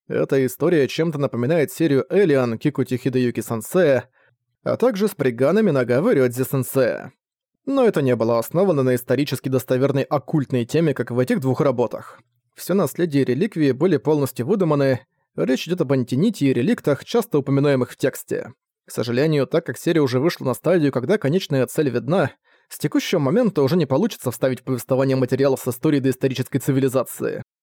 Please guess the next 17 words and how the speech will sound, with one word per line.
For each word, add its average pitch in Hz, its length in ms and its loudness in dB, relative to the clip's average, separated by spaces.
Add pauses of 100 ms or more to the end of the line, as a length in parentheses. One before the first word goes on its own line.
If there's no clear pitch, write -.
(480)
Если 175 260 -4
получится, 143 560 0
то 135 80 0
это 135 160 2
будет 135 260 0
первая 117 340 0
история, 165 360 0
написанная 190 500 0
после 139 300 -4
того, 117 240 -2
как - 160 -4
Тацу 131 360 -2
и 117 40 -2
Миюки 139 300 0
выпустятся 135 520 -2
из 127 80 2
школы. - 520 -4